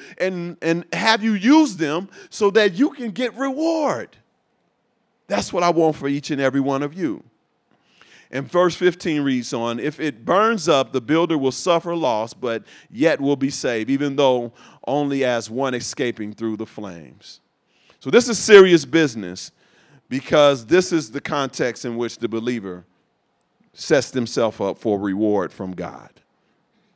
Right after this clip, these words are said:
And then number six, every believer has a function in the body of Christ. Romans twelve six says, "So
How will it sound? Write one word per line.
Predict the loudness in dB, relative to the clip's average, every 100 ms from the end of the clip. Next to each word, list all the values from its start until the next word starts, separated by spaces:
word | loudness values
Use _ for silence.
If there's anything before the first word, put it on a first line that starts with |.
| _ _ _
And | -2
then | 2
number | 4 2 2
six, | 0 -2 -4 -18 -20 _ -20 -14 2
every | 4 6
believer | 8 8 6 4 4
has | 4 2 0
a | -4
function | -2 0 0 -2 -8 -8
in | -6 -6
the | -4
body | -2 -2 -4
of | -6
Christ. | -8 -10 -10 -16 -20 -20 _ _ _ _ _ _ _ _ _ -2
Romans | 0 0 -2
twelve | 4 4 4
six | -2 -4 -4
says, | -6 -4 -4 -6 -10 -18 _ _ _ -20 -20 _
"So | -2 4 6 6 4 0